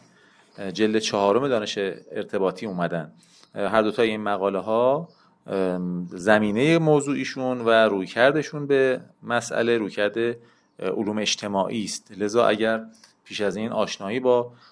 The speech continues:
رویکردهای علوم اجتماعی به مسائل دارید، طبیعتاً با این مقاله‌ها می‌تونید راحت‌تر ارتباط برقرار کنید. این دو مقاله، اولی، ام، در پی تشریح انواع منابع هویت سازه با رویکرد کودک و نوجوان.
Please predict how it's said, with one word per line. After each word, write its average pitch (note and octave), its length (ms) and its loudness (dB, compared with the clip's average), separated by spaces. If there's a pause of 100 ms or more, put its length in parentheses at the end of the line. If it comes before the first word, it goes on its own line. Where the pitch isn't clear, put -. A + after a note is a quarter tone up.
(120)
رویکردهای A2 460 4
علوم D#3 160 2
اجتماعی C#3 460 0
به C#3 60 2
مسائل C3 440 0
دارید، C3 280 0
طبیعتاً G#2 380 0
با G#2 100 0
این G#2+ 120 0
مقاله‌ها F#2 340 2
می‌تونید G#2+ 320 -6
راحت‌تر F2+ 520 -2
ارتباط E2+ 380 -4
برقرار D2+ 340 -4
کنید. - 220 -18 (520)
این A2+ 320 2
دو F#3 120 8
مقاله، D#3+ 640 8 (420)
اولی، C#3 880 4
ام، G2 640 -6 (720)
در A#2+ 180 4
پی E3 580 0 (520)
تشریح D#3 760 0
انواع D3 680 4
منابع C3 480 0
هویت C3 460 2
سازه F2 540 -6 (560)
با C#3+ 140 6
رویکرد D3+ 480 2
کودک G2+ 400 -4
و G2 60 -12
نوجوان. D#2 440 -12